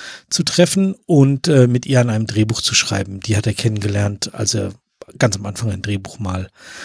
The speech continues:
abgegeben hat, was nicht ganz so gut angekommen ist. Als die beiden sich verlieben und, äh, sie dann im Anwesen erscheint, schickt er sie weg,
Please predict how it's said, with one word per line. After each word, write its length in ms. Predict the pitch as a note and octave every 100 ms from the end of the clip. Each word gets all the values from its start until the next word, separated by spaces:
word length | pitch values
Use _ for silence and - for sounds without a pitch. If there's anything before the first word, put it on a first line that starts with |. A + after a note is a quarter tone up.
| -
abgegeben 600 | - C3+ - A2+ A#2+ A#2 G#2+
hat, 180 | A2
was 240 | A2 - -
nicht 640 | A2 A#2 C#3+ D#3+ D3+ -
ganz 280 | - C3 A2
so 100 | A2
gut 180 | G2 -
angekommen 460 | F#2+ G2 - F#2+
ist. 240 | F#2 - - - - - - -
Als 180 | D3+ -
die 80 | -
beiden 260 | B2 C3+
sich 160 | B2+ A#2
verlieben 480 | A#2+ G#2+ E3+ - A3
und, 380 | - C#3 A#2+ C#3+
äh, 260 | B2 B2+
sie 220 | B2 A#2+ E3
dann 180 | D3
im 120 | A#2+ A2+
Anwesen 360 | C3 C#3 B2+
erscheint, 480 | A#2+ A2+ A#2+ C#3+ D#3+ -
schickt 240 | D#3+ C#3+
er 80 | A2+
sie 140 | -
weg, 360 | A2+ D#3 -